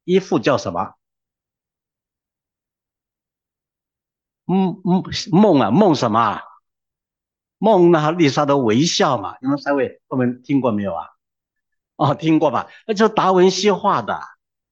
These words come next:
哇，你到这巴黎那个，啊，故-，那个博物院里面嘛，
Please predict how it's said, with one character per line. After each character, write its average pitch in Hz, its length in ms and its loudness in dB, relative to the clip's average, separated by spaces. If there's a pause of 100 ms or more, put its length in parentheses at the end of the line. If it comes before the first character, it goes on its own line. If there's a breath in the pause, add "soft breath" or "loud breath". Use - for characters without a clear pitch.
(140)
哇， 95 240 -14
你 120 100 -10
到 131 180 -4
这 120 140 -2
巴 147 340 -2
黎 120 360 -4 (300)
那 - 160 -6
个， 104 380 -2 (300)
啊， 90 420 -8 (1120)
故-， 165 280 -4
那 135 80 -2
个 127 80 -4 (240)
博 135 160 0
物 143 100 0
院 139 180 0
里 95 120 -6
面 98 160 -6
嘛， 82 160 -16